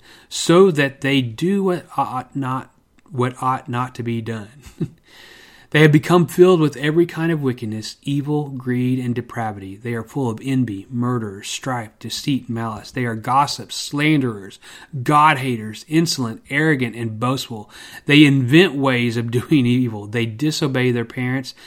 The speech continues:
They have no understanding, no fidelity, no love,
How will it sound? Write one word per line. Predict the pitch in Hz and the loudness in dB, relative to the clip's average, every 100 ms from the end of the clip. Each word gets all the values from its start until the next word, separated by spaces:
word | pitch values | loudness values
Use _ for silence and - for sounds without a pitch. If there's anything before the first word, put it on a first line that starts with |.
| - _ | -20 _
They | 120 | -2
have | 131 127 | 0 2
no | 123 135 156 | 2 2 2
understanding, | 151 147 - 123 123 123 123 120 | 0 -2 -4 -6 -4 -2 -4 -6
no | 120 123 139 | -4 -2 -2
fidelity, | - 143 123 117 113 113 110 | -4 -4 -4 -4 -4 -8 -10
no | - 120 123 | -8 -4 -2
love, | 143 120 110 107 104 | -2 -4 -6 -8 -12